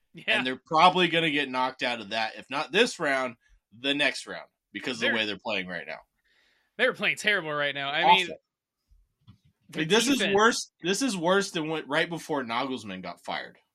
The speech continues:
Speaker 1: Oh, it is. It is. I mean, their
Speaker 2: So what?
Speaker 1: defense, Kim Min-jae, is he, like, one of the worst signings of the season? The guy <laughs> looks like a shadow of his former self.
Speaker 2: I think a lot of it is there's a language barrier there.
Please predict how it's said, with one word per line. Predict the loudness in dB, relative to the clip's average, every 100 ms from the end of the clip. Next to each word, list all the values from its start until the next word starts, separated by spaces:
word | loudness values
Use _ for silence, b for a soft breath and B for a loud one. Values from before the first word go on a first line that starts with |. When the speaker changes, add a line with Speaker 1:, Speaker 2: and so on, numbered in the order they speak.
| _ _ 0
Speaker 1:
Oh, | 2 4
it | 4
is. | 2 2 -6 -20 _ b b b b b b b b b _ _ _ _ _ _ _ -6
It | -2
is. | 0 0 -2 -6
I | 0
mean, | 2
their | 2
Speaker 2:
So | 2
what? | 2 2
Speaker 1:
defense, | 0 -2 -4 -12 _ _ -4
Kim | -4 -2
Min-jae, | -4 -4 2 6 8 6
is | -4
he, | -4 -2
like, | -2
one | -2
of | -4
the | -4
worst | -6 -4 -2 -2 0
signings | 2 2 0
of | -4
the | -4
season? | -2 0 0 0 -4
The |
guy | -2 4 4
<laughs> |
looks | 4 0
like | 0 0
a | -2
shadow | -4 -4 4 6 6 6 2
of | -4
his | -8 -10
former | -10 -8 -8
self. | -8 -6 -4 -6 -10 2
Speaker 2:
I | 2
think | 4 0 0
a |
lot | 2 4 4 4
of | 2
it | 0 0 -4
is | -6 -6
there's | -4 -4 -4 -4
a | -4
language | -2 -2 -2 -4 -8 -8 -8
barrier | -6 -6 -10 -12
there. | -12 -14